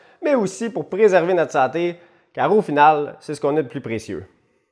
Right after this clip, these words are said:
En fait, aujourd'hui, je vais aborder un sujet, euh, que je pense que ça, ça, ça s'adresse à tout le monde, c'est le temps et l'argent. En fait, si le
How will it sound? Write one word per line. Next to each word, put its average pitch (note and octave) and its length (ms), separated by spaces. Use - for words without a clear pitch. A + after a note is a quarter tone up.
En - 100
fait, D4 160
aujourd'hui, D#3+ 320
je F#3 60
vais D#3 60
aborder C#3+ 360
un C3 100
sujet, C3 560
euh, F#2+ 720
que A2 120
je - 80
pense G#3+ 320
que A#2 320
ça, - 420
ça, A2 280
ça - 260
s'adresse D#3 340
à C#3 60
tout C3 120
le B2 60
monde, E3+ 360
c'est B3+ 520
le C3+ 260
temps F3+ 320
et A#3 100
l'argent. A2+ 440
En C#3 140
fait, B3 240
si - 340
le C#3 160